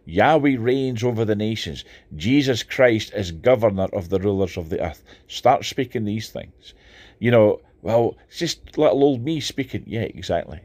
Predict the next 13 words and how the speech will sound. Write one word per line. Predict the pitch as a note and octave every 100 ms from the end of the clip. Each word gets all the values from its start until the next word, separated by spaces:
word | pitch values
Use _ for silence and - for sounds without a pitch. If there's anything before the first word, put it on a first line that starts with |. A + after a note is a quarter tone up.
| -
That's | E2+ -
how | G2
God | F2+ F#2+ F#2
designed | D#2 E2+ F2 F2 C2+
it. | - _ _ _ _ _ _ _ _ _ _ -
This | G2+
isn't | C3 B2 -
a | G2
job | F#2+ G2+ G2+
for | -
pastors | E2 - G2 G2 G2 F2
and | E2
leaders | E2 G2 G2 F#2+ -